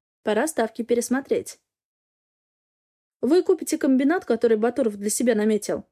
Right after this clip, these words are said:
Последний объект, который ещё не принадлежит ему в родном регионе. А потом возникнет перспектива для более выгодной сделки. Насколько выгодной?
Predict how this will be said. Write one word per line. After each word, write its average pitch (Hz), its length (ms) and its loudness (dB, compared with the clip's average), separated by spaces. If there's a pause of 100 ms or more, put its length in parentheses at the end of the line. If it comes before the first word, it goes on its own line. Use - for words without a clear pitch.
(240)
Последний 240 440 2
объект, 262 340 -4
который 208 260 0
ещё 208 160 -2
не 214 100 2
принадлежит 226 540 -4
ему 202 140 -2
в 196 60 -4
родном 220 280 2
регионе. 214 520 -2 (400)
А 226 120 -2
потом 320 340 0
возникнет 285 520 0
перспектива - 560 -2
для 262 180 -2
более 226 260 2
выгодной 208 400 -2
сделки. - 480 -4 (720)
Насколько 240 440 2
выгодной? 202 500 -2